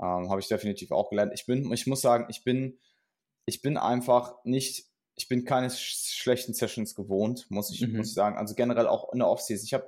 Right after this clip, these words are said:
Speaker 1: wirklich selten mal eine schlechte Session. Also eine wirklich schlechte, schlechte Session eigentlich nie. Also muss schon echt viel schief gehen.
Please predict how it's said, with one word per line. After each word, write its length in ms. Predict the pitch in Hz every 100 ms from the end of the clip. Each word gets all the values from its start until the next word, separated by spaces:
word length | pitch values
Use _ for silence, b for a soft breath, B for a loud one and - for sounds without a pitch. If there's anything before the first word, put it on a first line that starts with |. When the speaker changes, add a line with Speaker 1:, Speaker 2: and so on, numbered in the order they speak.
| -
Speaker 1:
wirklich 340 | 160 160 120 -
selten 640 | 101 120 135 156 - 139
mal 220 | 110 110
eine 100 | 107
schlechte 340 | - 104 - -
Session. 440 | 98 - 107 123 _ _ _ _ _ _ _ _ _ _ _ _ _ -
Also 160 | 107
eine 260 | 113 120 123
wirklich 440 | 117 185 180 143 -
schlechte, 480 | 131 139 - -
schlechte 380 | 151 - 156 -
Session 340 | 131 151 - -
eigentlich 300 | 110 98 90
nie. 500 | 92 101 147 180 - _ _ _ _ _ _ -
Also 140 | 92
muss 160 | 107 -
schon 160 | 117
echt 180 | - -
viel 300 | - - 147
schief 400 | 151 - 262 -
gehen. 340 | 139 139 170